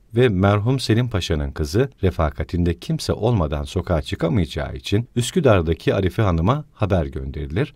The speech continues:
Arife Hanım tayin edilen günde gelir. O geldikten sonra üç dört gün üst üste, "Yarın gitsek şu herifi görsek."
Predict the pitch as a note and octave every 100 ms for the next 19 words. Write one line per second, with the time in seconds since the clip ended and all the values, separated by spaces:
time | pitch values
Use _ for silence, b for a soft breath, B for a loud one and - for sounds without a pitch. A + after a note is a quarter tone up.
0 | b b C3+ E3+ F3 D#3+ E3 D#3 C3 B2+
1 | A#2 A2+ A2 G2 G2 F2+ F2+ D#2 C#2+ A2
2 | - b b - G2 F#2 F2 D#2+ - A2
3 | A2 - D#2+ G2+ C3+ b b b C#3+ -
4 | - F3 - F#2 D2+ - - - - -
5 | A#2 C3 _ - E3 E3 D3 - - G2+
6 | - F3+ G2 - A#2+ F#2+ E2 - A2+